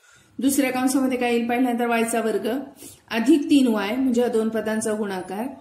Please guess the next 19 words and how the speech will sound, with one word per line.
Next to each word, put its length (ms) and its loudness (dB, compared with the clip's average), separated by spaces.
आणि 120 0
अधिक 300 -2
तीनचा 420 -2
वर्ग. 300 0
ओके, 200 -2
वाय 240 0
वजा 260 0
तीन 360 -4
पहिल्या 300 2
कंसात, 340 -4
दुसऱ्या 360 -2
कंसामध्ये 400 0
वाय 180 2
वर्ग 220 2
अधिक 200 0
तीन 240 0
वाय 140 2
अधिक 300 2
नऊ. 300 2